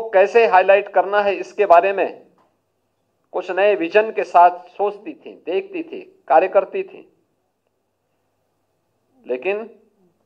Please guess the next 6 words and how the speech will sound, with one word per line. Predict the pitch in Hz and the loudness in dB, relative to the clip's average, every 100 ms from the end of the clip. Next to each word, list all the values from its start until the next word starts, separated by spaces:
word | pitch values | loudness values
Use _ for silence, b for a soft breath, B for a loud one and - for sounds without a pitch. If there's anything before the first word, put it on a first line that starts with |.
| 175 160 175 165 _ _ _ _ _ _ _ - | _ _ _ _ _ _ _ _ _ _ _ -14
उसमें | 123 139 147 135 107 - _ _ _ _ _ _ _ _ | -14 -4 -2 0 -4 -10 _ _ _ _ _ _ _ _
अंतःकरण | - 117 120 151 160 127 135 | -14 -12 -10 -10 -6 -6 -6
की | 131 127 | -12 -14
संतुष्टि | - 107 - 131 - 156 | -14 -16 -16 -18 -16 -14
नहीं | 160 175 | -12 -14
थी। | 180 - | -18 -20